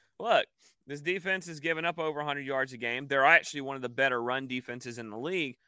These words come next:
but that, it helps. It, it just, basically,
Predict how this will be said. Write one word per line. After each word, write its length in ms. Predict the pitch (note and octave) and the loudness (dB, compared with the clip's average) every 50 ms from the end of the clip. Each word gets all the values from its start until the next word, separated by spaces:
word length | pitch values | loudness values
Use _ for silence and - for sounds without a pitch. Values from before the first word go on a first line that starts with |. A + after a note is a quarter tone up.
| _ _ _ _ | _ _ _ _
but 140 | D3+ D#3 D#3 | 0 4 8
that, 260 | E3 F#3 G#3 G#3 - _ _ _ _ _ | 10 10 10 8 6 _ _ _ _ _
it 180 | - D3+ F3+ E3+ | 0 2 2 6
helps. 380 | D#3 E3+ F#3 G3 - - - - | 8 6 6 6 4 -4 -10 -6
It, 180 | - D#3 D#3 - | -4 -4 -4 -4
it 200 | D#3+ F3 E3+ D#3 | -4 -6 -4 -4
just, 260 | F#3 G3+ F#3+ - - _ _ _ _ _ _ _ _ _ _ _ _ _ _ _ - C#3 C3+ - | -6 -6 -6 -6 -12 _ _ _ _ _ _ _ _ _ _ _ _ _ _ _ -16 -14 -2 4
basically, 800 | D3 D3 F3 A3 A#3 - C#4 B3+ B3 - B3 C4 C4+ C4+ C4+ D4+ | 6 6 6 6 4 0 -4 -4 -6 -6 -6 -6 -6 -6 -8 -12